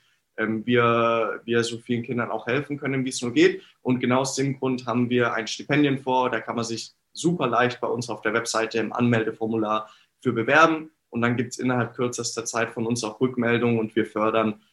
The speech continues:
ähm, die Hälfte und sogar teilweise hundert Prozent der, der Teilnahmegebühr.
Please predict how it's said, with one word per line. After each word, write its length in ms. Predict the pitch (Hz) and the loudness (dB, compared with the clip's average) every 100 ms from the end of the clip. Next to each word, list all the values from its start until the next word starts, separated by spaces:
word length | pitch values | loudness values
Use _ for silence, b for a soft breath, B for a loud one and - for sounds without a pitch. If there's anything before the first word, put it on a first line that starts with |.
| _ | _
ähm, 440 | - 107 104 101 101 _ | -4 0 0 -2 -8 _
die 80 | 104 | -2
Hälfte 880 | 104 117 117 _ _ _ 113 110 - _ _ _ _ _ _ _ _ _ | 2 2 0 _ _ _ 4 4 2 _ _ _ _ _ _ _ _ _
und 180 | 120 117 | 2 2
sogar 600 | 117 113 113 110 110 110 | 0 2 4 6 2 0
teilweise 540 | - 107 110 107 107 | -2 0 0 0 -2
hundert 460 | - 107 113 107 107 | -2 -4 -6 -8 -8
Prozent 580 | 104 - 101 101 - - | -10 -6 -4 -4 -6 -4
der, 480 | 98 98 95 95 | -4 -2 -4 -4
der 160 | 95 95 | -4 -6
Teilnahmegebühr. 880 | - 90 92 90 90 87 _ 80 | -4 -6 -6 -8 -10 -14 _ -12